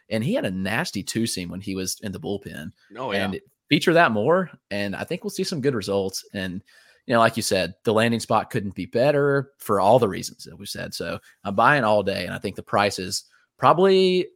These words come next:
Speaker 1: still at its lowest point. And even after this last start, still think you can go, get 'em cheap. So I'm willing to part with a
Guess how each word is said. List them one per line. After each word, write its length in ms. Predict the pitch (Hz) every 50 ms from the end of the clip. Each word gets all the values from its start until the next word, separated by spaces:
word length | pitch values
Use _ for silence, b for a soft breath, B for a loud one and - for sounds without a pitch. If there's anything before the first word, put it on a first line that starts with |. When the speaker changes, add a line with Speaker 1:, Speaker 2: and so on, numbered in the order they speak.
| _ _
Speaker 1:
still 460 | - - - - - 160 175 185 185 180
at 60 | 147
its 180 | 143 143 - - _ _ _ _ _ _
lowest 380 | 117 101 110 139 147 127 123 -
point. 320 | - 131 113 90 85 - _ _ _ -
And 140 | 98 98 104
even 160 | 120 127 127
after 160 | 120 - 117
this 160 | 107 - -
last 160 | 104 95 90
start, 220 | - - - 92 - _ _ -
still 220 | - - - 95
think 180 | 101 95 92 -
you 60 | 90
can 80 | 90
go, 140 | 87 85 - - -
get 100 | 80 73
'em 80 | - -
cheap. 300 | - - 87 - - -
So 300 | - 95 82 85 92 - B B B B B B B B
I'm 160 | - 104 127
willing 200 | 156 160 160 139
to 60 | 117
part 300 | - - 123 113 104 90
with 160 | 98 98 92
a 200 | 98 95 92 95